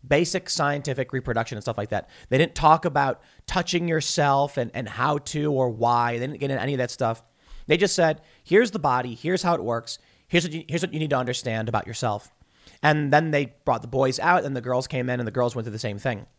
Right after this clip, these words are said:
I don't know if that's the right thing. Maybe it makes sense to have boys and girls, uh, be in, uh, ge-, ge-, general biolo-, biology class on, on, uh, on this educate-,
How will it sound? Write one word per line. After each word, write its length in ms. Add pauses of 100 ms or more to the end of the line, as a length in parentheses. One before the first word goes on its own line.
(380)
I 80
don't 80
know 100
if 60
that's 160
the 80
right 220
thing. 240 (160)
Maybe 320
it 100
makes 240
sense 320
to 80
have 220
boys 220
and 100
girls, 440
uh, 260 (220)
be 200
in, 260
uh, 180 (140)
ge-, 240
ge-, 240
general 400
biolo-, 520 (200)
biology 520
class 340
on, 220
on, 260
uh, 420
on 120
this 100
educate-, 340